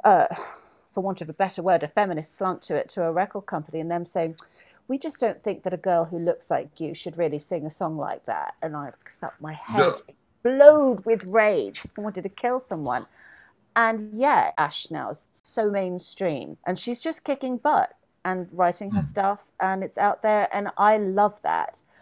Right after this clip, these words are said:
Speaker 1: And people who are not conventionally attractive, like, who's that guy? My kids are always, um, the Scottish guy. He's got a beautiful, beautiful voice, but he's quite, like,
Speaker 2: Hmm.
Speaker 1: heavy. Um,
Speaker 2: Oh, okay.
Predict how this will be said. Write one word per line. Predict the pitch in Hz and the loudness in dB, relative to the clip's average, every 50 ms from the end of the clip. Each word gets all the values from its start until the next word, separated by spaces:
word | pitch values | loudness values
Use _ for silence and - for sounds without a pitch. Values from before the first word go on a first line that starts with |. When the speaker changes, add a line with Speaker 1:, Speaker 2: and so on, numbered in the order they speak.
| _ _ _ _ | _ _ _ _
Speaker 1:
And | - 202 196 196 196 190 - - _ _ _ | 2 2 2 2 -2 -6 -8 -14 _ _ _
people | - 240 - 233 214 | -10 -4 -4 -4 -2
who | 185 214 202 196 | 0 0 2 4
are | 190 190 185 185 185 - _ _ - | 4 4 4 2 2 -2 _ _ -6
not | 185 196 - - | -6 -6 -6 -6
conventionally | - - 202 185 - 175 175 - - - 196 190 190 190 - | -10 -10 -10 -8 -6 -8 -8 -8 -10 -12 -10 -8 -8 -8 -6
attractive, | - 170 165 - - 170 165 - - _ - - 214 208 214 214 214 _ | -8 -8 -8 -6 -4 -4 -4 -4 -6 _ -8 -6 -4 -4 -4 -6 -6 _
like, | - 180 175 175 - - _ - | -6 -4 -4 -4 -8 -12 _ -10
who's | 240 247 254 - | -8 -8 -8 -8
that | - 240 - - _ | -12 -14 -14 -14 _
guy? | - 180 175 165 156 | -6 -4 -4 -4 -4
My | 156 156 160 156 160 | -6 -8 -10 -10 -12
kids | - - 185 175 170 - | -12 -12 -12 -12 -10 -10
are | 180 170 | -8 -8
always, | 160 156 151 156 151 151 _ - _ _ _ _ - | -6 -6 -6 -8 -8 -10 _ -20 _ _ _ _ -10
um, | 160 160 156 156 151 156 160 160 _ _ _ _ _ _ _ _ _ | -8 -8 -8 -8 -8 -10 -12 -16 _ _ _ _ _ _ _ _ _
the | 196 | -10
Scottish | 190 - - - 247 240 240 - 226 196 - - | -10 -10 -2 0 0 0 0 -2 -6 -6 -6 -4
guy. | - 160 147 143 143 131 127 127 - _ _ _ _ _ _ _ | -2 0 2 2 2 2 0 -4 -6 _ _ _ _ _ _ _
He's | - 185 - | -12 -10 -2
got | - 233 226 214 | 0 0 0 0
a | |
beautiful, | - - _ 220 226 240 247 247 226 - 214 - 208 190 | -4 -6 _ -10 -6 -4 -4 -4 -6 -8 -8 -6 -4 -4
beautiful | 185 - 208 196 - - - 180 | -4 -4 -8 -8 -8 -8 -8 -8
voice, | 180 - 185 180 156 - _ | -6 -2 -4 -4 -4 -4 _
but | - 165 - | -4 -4 -4
he's | 175 185 180 - | -4 -6 -10 -10
quite, | - - - 196 190 175 - - - | -12 -8 -4 -2 -2 -2 -4 -4 -4
like, | 165 147 127 - - _ - | -4 -4 -4 -6 -10 _ -4
Speaker 2:
Hmm. | 220 214 | 0 2
Speaker 1:
heavy. | 196 175 160 175 165 - 165 175 - _ _ _ _ _ _ _ _ - | 2 2 2 0 0 -2 -6 -8 -10 _ _ _ _ _ _ _ _ -2
Um, | 180 170 165 156 160 | 0 0 0 0 2
Speaker 2:
Oh, | 117 110 92 78 80 92 | 4 4 4 4 2 -2
okay. | 101 98 92 85 95 | -2 -4 -6 -8 -8